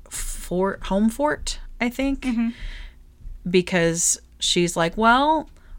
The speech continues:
Speaker 1: our medicine hasn't worked, and they try several things, so maybe the natives' rituals will work."
Speaker 2: Maybe.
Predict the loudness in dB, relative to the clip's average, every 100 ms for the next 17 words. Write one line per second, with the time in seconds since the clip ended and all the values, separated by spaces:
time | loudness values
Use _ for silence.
0 | 2 4 6 4 2 2 2 2 0 2
1 | 4 2 0 -8 -10 -10 -20 -20 -20 -8
2 | 0 4 4 4 4 4 0 0 -2 0
3 | 0 2 2 0 -2 -6 -16 -20 -6 -2
4 | 0 2 2 2 2 0 -2 -4 -4 -2
5 | 0 0 2 2 2 2 2 -2 -8 0
6 | 2 4 4 2 -2 -4 -4 -2 -2 -4
7 | -10 -6 -4 -2 -4